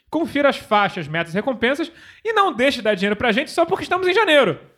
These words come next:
Eu não quero saber do material de escola do seu filho. Eu quero ver dinheiro na minha conta. Então aqui hoje recebemos a ativista, comunicadora, comunitária e moradora do Complexo da Maré, Gisele Martins. Muito bem-vinda, Gisele.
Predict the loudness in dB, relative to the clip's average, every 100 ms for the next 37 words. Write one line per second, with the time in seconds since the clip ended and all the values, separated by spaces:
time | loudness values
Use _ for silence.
0 | _ 0 2 4 4 4 2 2 0 2
1 | 2 4 2 2 0 0 0 2 0 2
2 | 0 0 -2 -4 0 4 4 2 -6 -4
3 | -2 0 -2 0 -2 -4 -10 -14 _ _
4 | _ _ _ _ 0 0 2 -2 2 4
5 | 4 2 -2 -4 -6 -2 -2 -2 -4 -8
6 | -6 -4 -2 -4 -4 -2 0 0 -2 -4
7 | -4 -2 0 2 0 -2 -2 0 2 0
8 | -2 -4 -6 -4 -4 -2 -4 -6 -16 _
9 | -8 -2 0 2 2 2 -2 -4 -8 -6
10 | -6 -4 -2 0 -2 -2 -2 -2 -4 -6
11 | -8